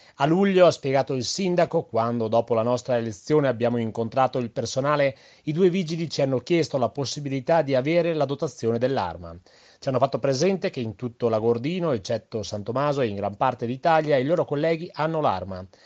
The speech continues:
Potevamo rifiutare, invece abbiamo accolto la loro richiesta con la proposta di modifica del regolamento di polizia municipale."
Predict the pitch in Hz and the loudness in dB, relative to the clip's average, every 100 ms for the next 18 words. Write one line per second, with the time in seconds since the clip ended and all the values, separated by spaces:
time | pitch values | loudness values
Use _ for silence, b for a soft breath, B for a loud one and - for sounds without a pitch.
0 | b b b 143 170 180 175 160 - 156 | b b b 0 6 6 6 2 0 0
1 | 180 175 151 123 117 113 120 120 110 - | 4 6 4 0 -2 -2 0 0 -2 4
2 | 147 147 123 131 127 139 131 131 180 180 | 6 6 4 -2 0 0 0 0 -2 -2
3 | 190 170 139 135 120 143 - 175 - 127 | -2 -2 -2 -2 -2 -2 2 2 2 -4
4 | 135 156 151 95 110 110 110 156 151 160 | -2 -4 -4 -8 -8 -6 0 0 2 0
5 | 165 107 95 101 117 113 170 151 - 90 | 0 -4 -8 -12 -12 -6 -4 -6 -12 -14
6 | 90 95 95 - - 92 82 80 | -12 -12 -12 -10 -6 -6 -8 -16